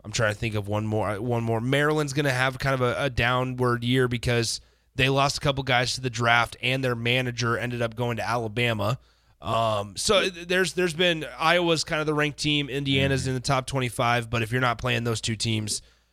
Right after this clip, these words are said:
Speaker 1: i-, if you end up, you know, getting swept, or if you even lose two of three,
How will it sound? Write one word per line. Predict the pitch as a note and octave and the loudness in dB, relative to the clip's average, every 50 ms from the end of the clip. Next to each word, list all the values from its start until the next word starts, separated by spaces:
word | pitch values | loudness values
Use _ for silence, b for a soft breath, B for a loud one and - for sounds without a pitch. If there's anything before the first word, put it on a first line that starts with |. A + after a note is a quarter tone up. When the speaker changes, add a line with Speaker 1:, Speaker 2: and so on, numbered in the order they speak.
| b b - | b b -2
Speaker 1:
i-, | A2 | 0
if | C3 C3 C3 A#2 B2 | 2 2 2 2 0
you | C#3 D3 | 2 2
end | C#3 C#3 C#3 | 2 2 2
up, | C3 B2 B2+ - | 0 -2 -2 -2
you | B2 A#2 | -4 -4
know, | A2+ A2+ | -4 -2
getting | A#2 C3 B2+ B2 A#2 | 0 0 0 0 -2
swept, | A2+ - - B2+ B2+ B2 B2 - - | -4 -2 0 2 2 2 0 0 -2
or | B2 A#2 | -2 -2
if | G#2+ - | -2 -2
you | A#2+ B2 B2 A#2+ A#2+ | -2 -2 0 0 0
even | A#2 B2 A#2+ A#2+ A#2 A#2 | -2 -2 -2 -2 -2 -2
lose | A#2 B2 B2 A#2+ A2 - - - - - _ _ _ | 0 0 0 0 0 -2 -2 -2 -4 -8 _ _ _
two | - - D3 C#3 | 0 0 2 0
of | A#2 - | 0 -2
three, | - - B2+ B2+ C3+ C3 B2+ A#2+ G#2 F#2+ - | -4 -4 -2 0 2 2 2 0 -2 -6 -10